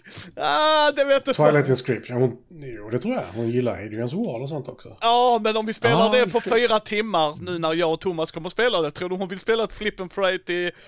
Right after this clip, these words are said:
Speaker 1: fyra timmar?
Speaker 2: Tar det fyra timmar?
Speaker 3: Ja, det är, risken är att det kommer att ta m-, mellan två och fyra timmar.
Speaker 1: Nittio till
Speaker 2: Det
Speaker 1: hundratjugo minuter.
Speaker 3: Ja.
Speaker 2: Ja, det är två timmar.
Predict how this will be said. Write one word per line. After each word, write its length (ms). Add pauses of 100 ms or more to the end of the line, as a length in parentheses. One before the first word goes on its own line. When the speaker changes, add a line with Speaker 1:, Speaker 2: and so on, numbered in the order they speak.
(180)
Speaker 1:
fyra 280
timmar? 300
Speaker 2:
Tar 200
det 100
fyra 680
timmar? 580 (180)
Speaker 3:
Ja, 140
det 100
är, 200
risken 360
är 220
att 60
det 60
kommer 240
att 100
ta 200
m-, 260 (180)
mellan 420
två 220
och 60
fyra 240
timmar. 380 (960)
Speaker 1:
Nittio 460
till 140
Speaker 2:
Det 60
Speaker 1:
hundratjugo 520
minuter. 460 (920)
Speaker 3:
Ja. 220
Speaker 2:
Ja, 140
det 140
är 40
två 320
timmar. 260